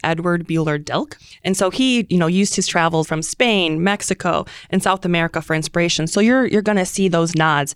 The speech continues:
in around the plaza. You mentioned the walking guide, and you can go onto our website at Country Club Plaza and download your own walking guide and get a little bit of, you know, more history on these relics that are there. If you go to one of our courtyards, it's across from Lululemon. It's called Mermaid Court.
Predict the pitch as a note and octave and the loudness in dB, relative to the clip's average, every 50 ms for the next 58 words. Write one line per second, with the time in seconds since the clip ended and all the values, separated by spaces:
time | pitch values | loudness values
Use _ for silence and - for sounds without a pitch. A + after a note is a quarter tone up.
0 | - - - - - F3+ F3+ E3+ D#3+ - E3 E3+ E3 D3+ D3 D#3 - - - - | -12 -16 -10 -2 0 2 2 2 2 0 0 0 2 0 0 -2 -4 -4 -6 -6
1 | - - E3+ D3 D3 D#3 - - - - - - - - - F#3 F3+ F3 - - | -4 -2 0 0 0 0 -2 -4 -6 -8 -12 -18 -12 -4 -2 0 0 0 2 2
2 | E3+ E3+ E3+ F3 E3 D#3+ E3+ D#3+ D#3 - F3 E3 E3 D#3+ D#3 D3 D3 D3+ D#3+ E3+ | 0 2 2 2 2 4 4 2 2 0 0 0 2 2 2 2 2 2 2 2
3 | F3+ - F#3 F3 E3 E3 D#3+ D#3+ D#3+ - E3 D#3 D3+ D#3 D#3 D#3 - - E3+ - | 2 2 2 2 2 2 2 0 0 0 0 0 0 0 0 -2 -2 -2 0 0
4 | - - - - E3 D#3+ - E3+ - - D#3+ - - D#3 - F#3+ G#3 C4 D4 E4+ | -2 -2 -2 -2 -2 -2 -2 -4 -2 -4 -2 -2 -2 -2 -2 -2 0 -2 -2 -2
5 | - - - - - - F#3+ F#3+ F3+ F#3 F#3+ G3+ G3+ F#3+ G3 F3+ F3+ F3+ F3+ E3+ | -4 -8 -14 -12 -4 -2 0 0 2 2 2 2 2 2 2 2 2 2 2 2
6 | E3 D#3+ D#3+ F3 - - - - - - - D#3 - - F3 E3+ F3+ F3+ - - | 2 0 0 0 -2 -2 -2 -2 -2 -2 -2 -2 0 0 0 0 0 0 0 0
7 | F3 E3+ F3 F3 F#3 F#3 F3+ F#3 F3+ E3+ E3 D#3 D#3+ - - - - - - - | -2 0 0 2 2 2 0 0 0 0 0 -2 -2 -8 -14 -20 -16 -8 -4 -2
8 | D#3+ D#3 F3+ G3+ A3 G#3 G3 - G#3 G3+ F#3+ - - F#3 E3+ E3 D#3+ D#3+ D#3+ D#3 | 0 2 2 2 2 0 0 0 -2 0 0 0 0 0 2 2 2 2 2 2
9 | D3+ D3+ - - - E3+ F3 F#3 G#3 G3 E3 - - - - - - - - - | 0 0 -2 -4 -4 -2 0 0 0 0 -2 -2 -4 -4 -4 -2 -2 -2 -2 -2
10 | - - - - - - - - - - - - E3 - F3 - G3+ G3 F#3+ G3 | -2 -2 -2 -6 -8 -12 -20 -20 -20 -20 -20 -10 -6 -6 -4 -2 0 0 2 2
11 | G3 G3 G3 F#3+ F#3+ - - - - F#3+ F#3+ G3 F3+ F3 E3+ - - - G3+ - | 4 4 4 4 2 2 0 -2 0 0 2 2 2 0 0 0 0 0 0 2
12 | - G3 E3+ D#3 E3+ - - - - - F#3+ - F#3+ E3 D#3+ - - F3+ F3+ F3 | 2 2 2 0 0 -2 -8 -10 -10 -10 -6 -4 -2 -2 -2 0 0 2 2 2
13 | E3+ E3+ E3 E3 E3 D#3+ E3+ F#3 G3+ G#3+ - - - E3+ E3+ E3 E3 D#3+ D#3 D#3+ | 2 2 2 2 2 2 0 0 0 -2 -4 -2 -2 0 0 0 0 0 0 0
14 | D#3 D3+ D3 - - - - - | 0 -2 -2 -2 -2 -2 -2 -2